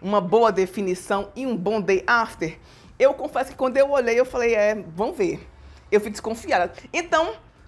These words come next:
comecei a minha aplicação. Antes disso, antes disso, vamos falar de fragrância.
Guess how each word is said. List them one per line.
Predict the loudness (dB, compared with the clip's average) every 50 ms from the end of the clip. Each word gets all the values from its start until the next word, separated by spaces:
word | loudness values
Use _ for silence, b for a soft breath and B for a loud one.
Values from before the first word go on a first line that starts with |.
| _ _
comecei | -2 0 2 2 0 -2 -2 -4 -4 -4 -4 -4 -4
a | -4 -4
minha | -2 -2 -2 -2 -2 -2 -4 -2 -4
aplicação. | -4 -6 -4 -6 -8 -4 -2 0 -2 0 0 -2 -2 -2 -2 0
Antes | 0 2 2 2 2 0 0 0 0
disso, | 0 0 0 0 0 -2 -2 -2 -2 -2 -4 -4
antes | -4 -4 -2 -4 -6
disso, | -4 -2 0 0 0 -2 -4 -8 -8 B B B B B B -10
vamos | -8 -8 -6
falar | -6 -6 -8
de | -6
fragrância. | -4 -2 -2 0 2 2 2 2 0 -4 -6 -6 -6 -8